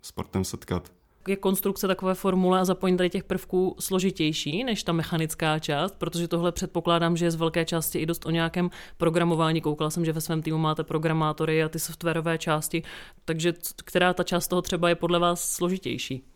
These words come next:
Speaker 1: A když to vezmu ze svého pohledu, tak jelikož jsem technik, strojař, tak, eh, pro mě je to programování trošku sci-fi a už vůbec programování autonomní formule, takže, eh, za mě je určitě tady tohle to složitější.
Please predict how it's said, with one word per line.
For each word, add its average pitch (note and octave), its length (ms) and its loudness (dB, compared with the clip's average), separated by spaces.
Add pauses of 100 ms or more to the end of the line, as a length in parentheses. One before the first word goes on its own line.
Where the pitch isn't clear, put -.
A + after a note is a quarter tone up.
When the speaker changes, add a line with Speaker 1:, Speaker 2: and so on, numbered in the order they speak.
(340)
Speaker 1:
A G2+ 320 4
když G2 220 0
to A2+ 100 0
vezmu A2+ 240 6
ze A2+ 100 8
svého A2+ 300 6
pohledu, G#2+ 420 6
tak - 280 0 (260)
jelikož G2+ 340 0
jsem G#2 200 2
technik, G#2 520 0 (160)
strojař, G2 520 2
tak, - 380 -2
eh, - 260 -16 (460)
pro F#2+ 260 -2
mě F#2+ 400 4 (720)
je F#2+ 260 4
to - 140 -10
programování G2 640 4
trošku - 280 -6
sci-fi G#2+ 540 0 (440)
a F#2 220 2
už F#2 180 4
vůbec F#2 440 0
programování F#2+ 640 4
autonomní G2 440 4
formule, G2 400 4
takže, F#2+ 360 2 (800)
eh, F#2 220 4
za F#2+ 100 2
mě G2 140 4
je F#2+ 80 6
určitě F#2 340 -2
tady F#2+ 200 2
tohle F#2+ 220 2
to F#2 160 -6
složitější. F#2 680 -4